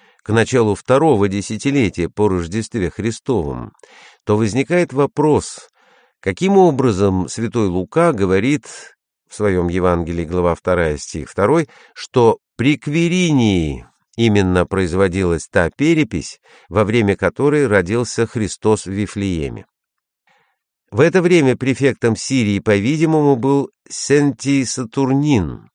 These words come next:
С целью разрешения этого затруднения высказывалось много различных предположений,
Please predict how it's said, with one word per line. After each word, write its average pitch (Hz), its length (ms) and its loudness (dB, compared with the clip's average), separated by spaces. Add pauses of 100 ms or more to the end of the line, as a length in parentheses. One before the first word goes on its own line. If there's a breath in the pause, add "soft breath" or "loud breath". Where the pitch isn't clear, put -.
(1200 loud breath)
С - 100 -14 (100)
целью 117 340 2
разрешения 107 760 0
этого 101 320 0
затруднения 104 1000 0 (120)
высказывалось 113 800 -2
много 113 380 0
различных 110 580 -2
предположений, 107 960 -2